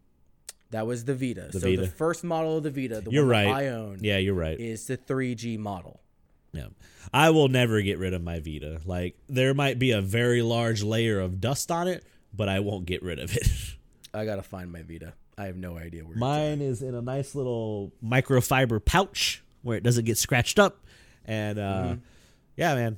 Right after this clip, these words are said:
Speaker 2: the Vita is, it's sad because the Vita was a very good system, and, uh, I feel like it shoulda got, it shoulda got more love in, in the, in the States. So.
Speaker 1: I, I can concur with that. I can definitely concur with that.
Speaker 2: T J, if he's listening to this podcast, that motherfucker is, like,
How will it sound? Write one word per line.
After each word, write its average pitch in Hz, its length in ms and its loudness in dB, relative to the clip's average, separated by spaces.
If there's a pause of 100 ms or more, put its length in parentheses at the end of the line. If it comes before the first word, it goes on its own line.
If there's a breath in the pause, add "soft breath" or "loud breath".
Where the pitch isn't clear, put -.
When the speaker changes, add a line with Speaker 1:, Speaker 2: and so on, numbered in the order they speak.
(100)
Speaker 2:
the 113 140 0
Vita 156 360 4
is, 123 240 2
it's - 160 0
sad 110 380 6
because 107 240 0
the 107 80 -4
Vita 131 240 4
was 110 140 2
a 101 40 0
very 104 260 2
good 95 180 -4
system, 90 460 -4
and, 87 320 -4
uh, 82 320 -4
I 92 80 -4
feel 107 160 -2
like 98 140 0
it 98 100 -6
shoulda 92 220 -4
got, 92 240 -2 (720)
it 117 140 0
shoulda 156 200 0
got 120 180 2
more 110 160 2
love 98 320 2
in, 87 400 -8
in 92 160 -4
the, 87 260 -4
in 90 120 -6
the 82 100 -6
States. - 500 -10 (840)
So. 67 280 -12 (540)
Speaker 1:
I, 214 340 4
I 196 140 2
can 202 200 -4
concur 175 380 -4
with 82 140 -12
that. 65 240 -18 (640)
I 101 100 -16
can 98 140 -14
definitely 98 380 -14
concur 95 240 -16
with - 220 -16
that. - 80 -8
Speaker 2:
T 220 180 10
J, 113 240 10
if 104 80 6
he's 156 180 8
listening 95 260 2
to 90 60 2
this 87 120 0
podcast, 85 540 0
that 143 160 0
motherfucker 90 560 -2
is, 85 160 -2
like, 80 360 -4